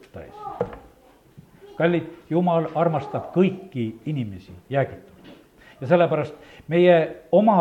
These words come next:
piiride ja asjadega ei saa mitte kui midagi kuskile luua ega teha. Ja sellepärast, öö, arvestame sellega. Öö, me elame siin selles maailmas. Öö,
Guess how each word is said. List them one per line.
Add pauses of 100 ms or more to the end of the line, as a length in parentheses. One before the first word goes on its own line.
piiride
ja
asjadega
ei
saa
mitte
kui
midagi
kuskile (100)
luua
ega
teha. (360)
Ja
sellepärast, (360)
öö, (240)
arvestame
sellega. (840)
Öö,
me
elame
siin
selles
maailmas.
Öö,